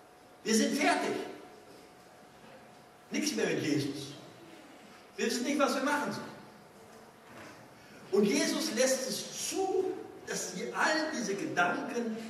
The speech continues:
in Worte zum Ausdruck bringen. Er greift nicht gleich ein. Wir, die wir ihm nachgefolgt sind,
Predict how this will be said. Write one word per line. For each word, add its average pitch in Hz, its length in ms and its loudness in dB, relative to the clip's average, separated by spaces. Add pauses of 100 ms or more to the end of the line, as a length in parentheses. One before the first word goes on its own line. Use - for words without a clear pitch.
(120)
in 139 300 -6
Worte 202 440 4
zum - 180 -6 (120)
Ausdruck - 520 -8
bringen. - 60 -12 (2500)
Er 160 60 2 (100)
greift 240 380 -2
nicht 226 180 -6
gleich 208 180 -2
ein. 131 280 -8 (2250)
Wir, 269 320 4
die 208 140 0
wir 185 220 0
ihm 170 60 0
nachgefolgt 175 680 2
sind, 147 420 0